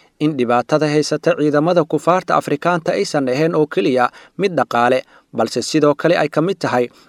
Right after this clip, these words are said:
dhanka hadafka iyo jihada howlgalka, maadaama dagaalkii muddada labaatanka sano socday aan looga adkaanin mujaahidiinta Al-Shabaab. Nuxurka xogta ay soo gudbisay hay-addani ayaa waxaa sidoo kale ka hadlay kooxda riddada Soomaaliya.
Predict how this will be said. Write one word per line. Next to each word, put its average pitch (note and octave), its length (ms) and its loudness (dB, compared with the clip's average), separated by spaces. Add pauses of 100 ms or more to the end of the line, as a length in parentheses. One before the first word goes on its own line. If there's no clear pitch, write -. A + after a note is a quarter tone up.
(120)
dhanka D3 380 2
hadafka D#3 580 2
iyo D3+ 240 4
jihada D3+ 400 2
howlgalka, D#3 640 2 (260)
maadaama B2+ 600 2
dagaalkii D3+ 580 2
muddada D3+ 360 2
labaatanka D#3 580 2
sano F#3 260 -4
socday C3+ 400 2 (100)
aan E3 220 -2
looga D#3+ 240 2
adkaanin C#3 480 -2
mujaahidiinta D#3 720 0
Al-Shabaab. D#3+ 460 2 (440)
Nuxurka D3+ 500 0
xogta F3+ 320 0
ay D3 100 0
soo F3 220 0
gudbisay C3 560 0
hay-addani D#3 560 2
ayaa D#3+ 260 4
waxaa E3+ 300 2
sidoo D#3 320 2
kale D#3+ 180 2
ka F#3 140 -2
hadlay D3+ 320 0
kooxda D#3 400 2
riddada D#3+ 320 2
Soomaaliya. B2 560 0